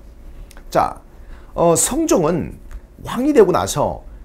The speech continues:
어, 문무백관들에게 "자, 우리 고려의 앞으로 나아갈 방향에 대해서 제시하시오"라고 했더니까 많은,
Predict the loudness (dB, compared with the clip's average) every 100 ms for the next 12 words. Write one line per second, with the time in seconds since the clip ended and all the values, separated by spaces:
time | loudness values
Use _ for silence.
0 | -12 -8 -6 -2 2 4 4 4 4 2
1 | 4 2 0 2 0 0 -6 -16 -18 -12
2 | -10 -4 0 2 2 -2 -10 -20 -18 -10
3 | -4 6 8 8 4 2 0 -4 -16 -6
4 | -2 -2 -2 -2 -2 -2 -2 0 0 0
5 | -6 -6 -2 0 2 2 2 2 0 0
6 | -4 -16 -12 -6 -4 -4 -6 -4 0 2
7 | 2 -2 -4 2 4 4 2 -4 -4 -6
8 | -6 -14 -16 -14 -8 -2 4 4 2